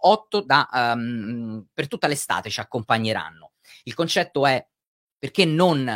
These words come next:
eh, investire sulla propria com-, sulle proprie competenze, sulle proprie com-, co-, conoscenze nel periodo estivo.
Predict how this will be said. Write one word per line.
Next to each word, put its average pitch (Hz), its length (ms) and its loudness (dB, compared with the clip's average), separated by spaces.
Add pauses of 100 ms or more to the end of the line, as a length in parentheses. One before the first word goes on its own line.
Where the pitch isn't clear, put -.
(280)
eh, 113 340 -2 (300)
investire 175 720 0
sulla 131 240 0
propria 139 500 0
com-, 151 240 -2
sulle 143 180 0
proprie 165 220 2
competenze, 147 400 -4
sulle 135 180 -4
proprie 143 220 -2
com-, 143 160 -6 (140)
co-, 127 260 -4
conoscenze 139 720 -4
nel 131 200 -4
periodo 113 580 -2
estivo. 90 560 -10